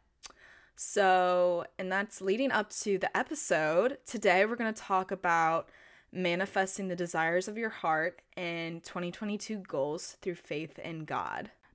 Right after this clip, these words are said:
But before we can really get into how to manifest through faith, we have to start debunking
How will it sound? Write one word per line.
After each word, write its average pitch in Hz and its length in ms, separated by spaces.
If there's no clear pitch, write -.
But 226 160
before 233 540
we 330 180
can 285 260
really 190 240
get 190 280
into 190 800
how 190 460
to 214 80
manifest 262 880
through 285 180
faith, 294 520
we 208 180
have 233 160
to 262 60
start 208 360
debunking 190 920